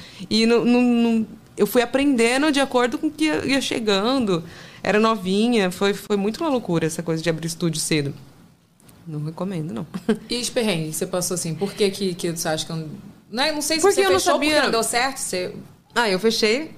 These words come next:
Speaker 1: antes que, que eu me falisse, né? Eu fechei antes de dar muito errado, assim. Até que durou, durou uns quatro anos e meio. Mas, assim,
Speaker 2: Bastante.
Speaker 1: no, <laughs> nossa senhora, no, no su-, no suadeiro. Ah, porque eu não sabia,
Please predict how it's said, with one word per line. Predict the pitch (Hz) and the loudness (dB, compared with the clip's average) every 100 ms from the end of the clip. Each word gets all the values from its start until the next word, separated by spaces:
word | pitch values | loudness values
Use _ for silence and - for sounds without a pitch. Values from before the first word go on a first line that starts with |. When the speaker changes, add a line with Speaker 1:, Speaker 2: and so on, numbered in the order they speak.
| - | 0
Speaker 1:
antes | 202 226 | 2 2
que, | - 320 - - | -4 -8 -10 0
que | |
eu | 381 440 392 | 4 4 4
me | 311 311 | 4 2
falisse, | 320 370 359 214 - | 4 4 4 4 2
né? | 175 | 0
Eu | 180 | 0
fechei | 185 214 | 0 2
antes | 208 233 - | 2 2 0
de | 262 | -2
dar | 240 190 202 226 | -2 0 0 2
muito | 240 254 | 0 0
errado, | 269 208 170 160 | 2 2 0 -2
assim. | 165 165 | 0 0
Até | 165 220 | 0 -2
que | 320 | -4
durou, | 285 320 233 | 0 2 2
durou | 185 190 | 0 -2
uns | 202 - | -4 -2
quatro | 214 208 208 | -4 0 0
anos | 220 | 2
e | 269 | 2
meio. | 262 196 160 165 | 4 2 0 0
Mas, | 170 175 | 2 4
assim, | 233 240 170 | 4 2 2
Speaker 2:
Bastante. | 180 185 196 208 185 - 226 - | 2 4 4 2 0 -2 -2 0
Speaker 1:
no, | - | 2
<laughs> | |
nossa | 208 202 240 247 | 4 2 0 -4
senhora, | 254 220 185 175 | 0 2 2 2
no, | 180 180 | 2 0
no | 175 196 | 0 -4
su-, | - 226 240 233 | -4 -2 0 0
no | 214 208 | 0 -2
suadeiro. | - 247 220 190 | 0 0 2 2
Ah, | 185 | 0
porque | - 339 | 2 4
eu | |
não | 311 | 4
sabia, | 294 269 226 214 190 | 4 0 2 2 2